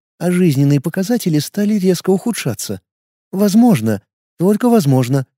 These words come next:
это связано с побочными действиями того самого препарата, о котором ты, Ярослав, почему-то решил умолчать». Даниэла смотрела на меня без капли злости или негодования.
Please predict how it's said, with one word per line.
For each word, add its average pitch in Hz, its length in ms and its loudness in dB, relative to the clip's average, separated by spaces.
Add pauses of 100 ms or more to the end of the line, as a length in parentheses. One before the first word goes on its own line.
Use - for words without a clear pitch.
(220)
это 151 240 0
связано 190 460 0
с - 60 -2
побочными 147 540 0
действиями 170 540 0
того 180 260 0
самого 143 420 -2
препарата, 139 600 -4 (180)
о 147 100 -6
котором 190 340 0
ты, 262 160 -2
Ярослав, 117 500 -2
почему-то 214 420 -2
решил 220 460 -4
умолчать». 190 680 -4 (560)
Даниэла 156 600 0
смотрела 160 480 -2
на 135 80 2
меня 165 340 2
без 156 200 0
капли 156 300 0
злости 180 480 0
или 180 300 0
негодования. 156 800 -2